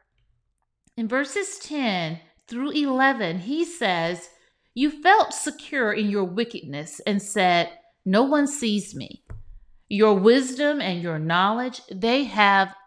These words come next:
deluded you. For you have said in your heart, 'I am, and there is no one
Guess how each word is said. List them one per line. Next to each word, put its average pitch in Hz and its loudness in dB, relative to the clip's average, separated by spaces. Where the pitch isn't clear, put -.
deluded 165 -8
you. - -20
For 277 -4
you 294 0
have 269 0
said 254 -4
in 233 -2
your 196 -2
heart, 190 -2
'I 311 0
am, 170 -6
and 220 -4
there 220 -2
is 185 -6
no 190 -2
one 202 -4